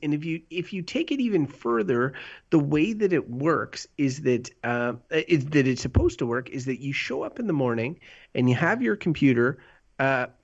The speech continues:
and you don't have an office, and you have to sort of, like, for lack of a better term,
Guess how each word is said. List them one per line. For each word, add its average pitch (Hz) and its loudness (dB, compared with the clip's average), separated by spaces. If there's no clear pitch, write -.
and 135 -2
you 147 -2
don't 185 2
have 170 0
an 135 0
office, 120 -8
and 135 0
you 127 2
have 165 -2
to 190 -6
sort 147 -2
of, - -8
like, 110 -2
for 127 -4
lack 127 0
of 190 -2
a 160 2
better 185 2
term, 165 -4